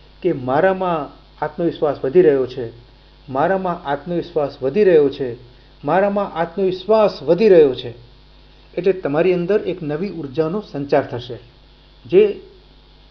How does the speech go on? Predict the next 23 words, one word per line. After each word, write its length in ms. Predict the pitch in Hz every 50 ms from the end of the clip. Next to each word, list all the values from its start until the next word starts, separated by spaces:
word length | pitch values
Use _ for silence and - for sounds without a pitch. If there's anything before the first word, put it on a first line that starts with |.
| - 196
એ 100 | 214 226 233 - -
ઉર્જાના 360 | 180 156 139 - 190 202 196
સંચારને 540 | 180 - 151 147 143 - 180 180 175 185 165
તમે 300 | 180 - 165 185 208 226 233 226 226 - - - -
કરવા 300 | - 160 170 190 196 185
ધારેલા 340 | 180 175 160 175 185 185 180
કાર્યમાં 500 | 180 165 147 147 165 170 175 170 160 -
તેને 300 | 156 151 175 220 254 277 - - - - - - -
ફેરવી 240 | - 190 196 214 175
શકશો 340 | 185 175 117 - - - 123 - - -
અને 100 | 151 170 175
ઈચ્છિત 320 | 156 143 - 220 - -
પરિણામ 240 | 196 143 151 180 180
મેળવી 260 | 190 220 202 185 156
શકશો. 360 | - - 113 - - - 113 - - - - _ - - - - - - - - - _ - - - _ -
બીજો 260 | 202 208 185 247 240
એક 80 | 208 220
રસ્તો 260 | 202 180 - 226 180
બતાવું. 360 | 147 131 - 123 110 107 110 - - - - - - _ - - - - - - - - - - _ _ -
અરીસા 320 | 170 208 208 - 226 196
સામે 220 | - 202 180 170 156
ઊભા 240 | 139 131 131 143 131
રહો 320 | 120 107 98 - -